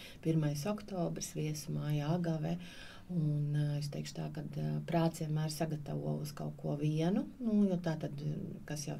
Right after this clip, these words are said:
kad jau ir iepazīts, es jau zinu, kas tur būs, un prāts gatavo, nu, tā tagad būs tāds nodoms, un tagad es jutīšos tā, un man būs tādas bildes. Un tad mēs nonākam visā tajā, kas saucās gongu pasākums.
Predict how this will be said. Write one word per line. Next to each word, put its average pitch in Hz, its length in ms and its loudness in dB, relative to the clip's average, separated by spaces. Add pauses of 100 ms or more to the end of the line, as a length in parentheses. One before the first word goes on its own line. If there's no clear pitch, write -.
kad 165 140 -2
jau 147 100 0
ir 143 100 0
iepazīts, 143 600 0
es - 140 -10
jau 139 120 -6
zinu, 139 300 -6
kas 139 180 -8
tur - 180 -6
būs, 208 420 0
un 151 100 -4
prāts 143 320 -4
gatavo, 143 440 -4
nu, 156 140 4
tā 139 240 0
tagad - 280 -6
būs - 180 -8
tāds 214 320 2
nodoms, 180 480 4 (340)
un 160 140 0
tagad 147 220 -2
es - 140 -6
jutīšos 143 560 -2
tā, 226 180 8
un 185 140 8
man 160 140 8
būs 147 180 0
tādas 196 420 8
bildes. 180 440 4 (440)
Un 175 160 2
tad 170 160 8
mēs 160 260 6
nonākam 151 560 0
visā 147 320 -4
tajā, 143 380 2
kas 147 160 -8
saucās 71 500 -6
gongu 147 560 -2
pasākums. - 840 -6